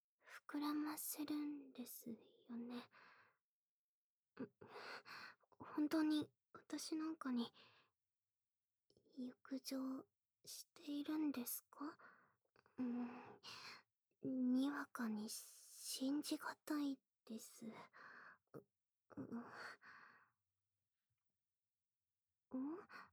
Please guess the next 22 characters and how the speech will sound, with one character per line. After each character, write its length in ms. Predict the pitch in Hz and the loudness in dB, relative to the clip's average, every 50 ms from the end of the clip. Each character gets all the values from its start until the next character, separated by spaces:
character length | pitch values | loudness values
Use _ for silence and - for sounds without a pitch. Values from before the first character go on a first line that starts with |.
| _ _ _ _ _ _ _ - | _ _ _ _ _ _ _ 2
も、 140 | 277 - - _ - | 2 2 2 _ 2
も 400 | - 320 320 330 349 359 392 453 | 6 6 10 10 10 12 12 10
っ 40 | - - | 10 12
と 180 | - 466 392 359 | 12 12 12 12
大 60 | 349 | 10
き 100 | - - - | 8 4 2
く 140 | - 294 277 | 6 8 8
な 220 | 269 277 277 277 | 8 8 8 6
る 80 | 269 254 | 6 4
ん 60 | 247 | 4
で 80 | 233 226 | 4 2
す 100 | - - | 0 -2
か？ 220 | - - 254 - - - - - - _ _ _ _ _ _ _ _ _ _ _ _ _ _ _ _ _ _ _ _ _ _ _ _ _ _ _ _ _ | 0 -2 -2 -2 -2 -8 -14 -16 -20 _ _ _ _ _ _ _ _ _ _ _ _ _ _ _ _ _ _ _ _ _ _ _ _ _ _ _ _ _
し、 240 | - - - - - _ _ - | -16 -14 -14 -16 -18 _ _ -14
し 520 | - - - - - - - - - 254 240 - | -12 -10 -8 -6 -6 -4 -4 -2 -2 -2 -2 0
ご 200 | 302 320 359 359 | 0 0 0 0
か 220 | - _ - 403 | 0 _ -2 -2
れ 140 | 370 339 277 - | 0 0 -2 -4
た 160 | - - 226 | -4 -4 -2
ら？ 180 | 233 233 262 - - - - - - _ _ _ _ _ _ _ _ _ _ _ _ _ - - | 0 0 0 0 -2 -10 -18 -18 -20 _ _ _ _ _ _ _ _ _ _ _ _ _ -14 -14
私 400 | 277 - - 285 285 - - 311 | -8 -2 0 0 2 2 2 2
に？ 260 | 302 320 359 415 - | 4 4 4 2 2